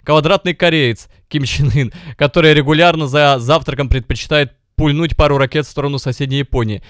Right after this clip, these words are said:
Арабы, которые вроде как best friends С Ш А,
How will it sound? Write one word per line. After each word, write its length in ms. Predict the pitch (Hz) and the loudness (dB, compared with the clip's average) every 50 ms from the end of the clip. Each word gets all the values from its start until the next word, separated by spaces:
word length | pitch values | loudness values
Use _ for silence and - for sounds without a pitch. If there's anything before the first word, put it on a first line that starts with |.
| - - - - - | -20 -20 -20 -10 -2
Арабы, 360 | - 143 175 190 190 170 151 135 | 2 2 4 4 4 2 2 0
которые 300 | - 147 - 143 143 131 | -2 -2 -2 -2 -2 -2
вроде 260 | 135 147 147 135 135 | 0 0 0 0 0
как 220 | - 143 131 113 | 0 0 -2 -2
best 300 | 120 117 139 143 131 - - | 0 0 0 0 0 -2 -4
friends 340 | - 151 151 147 139 127 113 | -2 2 2 2 2 0 -4
С 200 | - - 143 127 | -6 -6 -6 -4
Ш 160 | - - 151 | -2 0 2
А, 200 | 156 190 214 208 | 2 2 0 -2